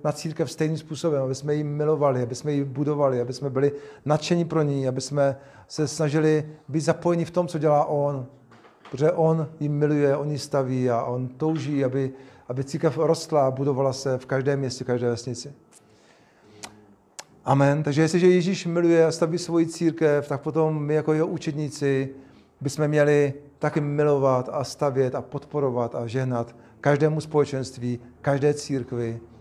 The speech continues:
a obzvlášť t-, tomu našemu, tomu našemu domácímu společenství a domácí církvi.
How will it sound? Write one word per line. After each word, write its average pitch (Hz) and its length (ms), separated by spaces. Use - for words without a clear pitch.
a 139 80
obzvlášť 139 540
t-, - 140
tomu 147 220
našemu, 135 420
tomu 139 240
našemu 131 500
domácímu 139 560
společenství 123 680
a - 20
domácí 123 360
církvi. 123 460